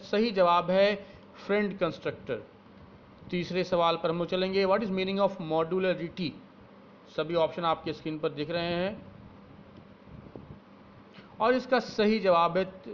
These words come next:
तीसरा सवाल है और इसका सही जवाब है बी, subdividing program into various small independent parts। चौथे सवाल पर हम लोग चलेंगे, an in-, सवाल आपके screen पर अभी आया है,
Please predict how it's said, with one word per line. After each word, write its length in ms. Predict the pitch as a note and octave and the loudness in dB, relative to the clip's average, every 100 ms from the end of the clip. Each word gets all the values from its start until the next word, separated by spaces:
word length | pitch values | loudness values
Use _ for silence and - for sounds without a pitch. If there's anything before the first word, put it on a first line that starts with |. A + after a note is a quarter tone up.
| F3+ | -10
तीसरा 300 | G#3+ G3+ G#3 | -6 -2 0
सवाल 380 | F#3 F3+ D#3 D#3+ | 2 2 2 2
है 60 | F3 | 2
और 120 | F3+ | 0
इसका 240 | E3+ - E3 - | -2 -4 -4 -2
सही 180 | F3+ F#3+ | -2 0
जवाब 400 | D#3+ D3 D3 D3+ | 2 4 2 2
है 140 | F3 C#3 | 0 0
बी, 300 | D#3 E3 A3 - - - - - | -4 -2 -4 -10 -20 -20 -20 -20
subdividing 680 | - G#3+ G#3+ G#3 F#3+ F3+ F#3 | -2 0 2 4 4 4 0
program 420 | F3+ E3+ D#3+ F3 E3+ | -2 0 2 0 -2
into 180 | E3 D#3+ | -4 0
various 320 | D#3 D#3+ E3+ D#3+ | 2 0 -4 -8
small 360 | - D3+ D#3 D#3+ - | -4 0 2 0 -4
independent 640 | E3 E3+ F3 D3+ C#3 C#3+ D3 | -6 -4 -4 -6 -4 -6 -4
parts। 320 | C#3 B2+ A#2 - - - - - - - - - - - - - - - - - - - - - - - - - - | 0 0 -2 -8 -20 -20 -20 -20 -20 -20 -20 -20 -20 -20 -20 -20 -20 -20 -20 -20 -20 -20 -20 -20 -20 -20 -20 -8 0
चौथे 220 | E3+ F3 | 2 4
सवाल 260 | F3+ F3 F3 | 4 4 4
पर 120 | F#3 | 2
हम 100 | F#3 | 0
लोग 80 | F3+ | 0
चलेंगे, 360 | F#3+ F#3+ F#3+ A3 A3 | 0 2 2 0 -2
an 220 | F3 E3 G3 E3+ | -4 -4 -2 -2
in-, 180 | F3 F3+ - - - - - - - - - | -2 -4 -10 -20 -20 -20 -20 -20 -20 -20 -10
सवाल 280 | C#3 C#3 D3+ | -2 0 2
आपके 380 | D3+ D3+ - D#3 | 2 -2 -4 -6
screen 340 | D3+ D#3 D3+ | -6 -6 -6
पर 260 | D3 D#3+ - D#3 | -2 -4 -4 -6
अभी 200 | D#3+ F3 | -2 0
आया 260 | C#3 C#3+ | 2 2
है, 240 | D3 F#3+ | 2 0